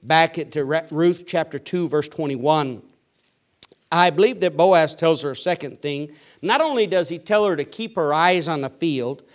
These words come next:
but verse twenty-one says, "And Ruth the Moabitess said, 'He said un-, uh, unto me also, Thou shalt keep fast by my young men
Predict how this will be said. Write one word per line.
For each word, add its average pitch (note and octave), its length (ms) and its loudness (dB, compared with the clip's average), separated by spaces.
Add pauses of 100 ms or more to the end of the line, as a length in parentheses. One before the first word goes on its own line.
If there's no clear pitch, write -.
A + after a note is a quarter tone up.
(260)
but F3+ 100 2
verse C4 200 8
twenty-one G#3+ 540 2
says, E3 540 0 (320)
"And C#3+ 160 -4
Ruth B3 200 6
the G3 60 -4
Moabitess D#3+ 800 2
said, B2 520 -2 (300)
'He G3+ 200 0
said C#4+ 320 4
un-, G#3 340 0
uh, F3 220 4
unto E3 320 -2
me E3+ 200 2
also, D3+ 600 0 (300)
Thou G3+ 280 8
shalt D#3 460 0
keep B3+ 400 -6
fast F3 460 0
by C#3 160 -2
my B2+ 220 -4
young D#3 400 -4
men A#2 380 -6